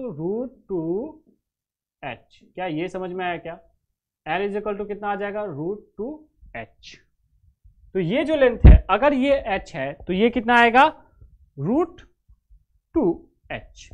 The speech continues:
हाँ या ना? आगे, यहां से ऑब्जेक्ट को इसने क्या किया?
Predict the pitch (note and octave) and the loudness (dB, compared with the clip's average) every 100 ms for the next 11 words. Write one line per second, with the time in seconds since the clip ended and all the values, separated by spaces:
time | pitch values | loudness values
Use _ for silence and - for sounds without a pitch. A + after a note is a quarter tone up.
0 | - _ _ - _ _ _ _ - F#3+ | -20 _ _ -20 _ _ _ _ -6 -2
1 | G#3 G#3 G#3+ - - _ _ _ - F3+ | -2 -2 -4 -8 -20 _ _ _ 0 4
2 | F3 B2+ - _ _ _ - - - - | 4 0 -12 _ _ _ -10 -10 -10 -20
3 | - - _ _ _ - - - - - | -20 -20 _ _ _ -20 -8 0 4 6
4 | - B3 D4 F#4+ F#4 E4 - A3+ F3+ D#4 | 4 4 2 0 0 -2 2 2 2 0
5 | D#4+ D4 C4+ C4+ C4 A#3 - D#3 | 0 -2 -2 -2 -2 -2 -2 -4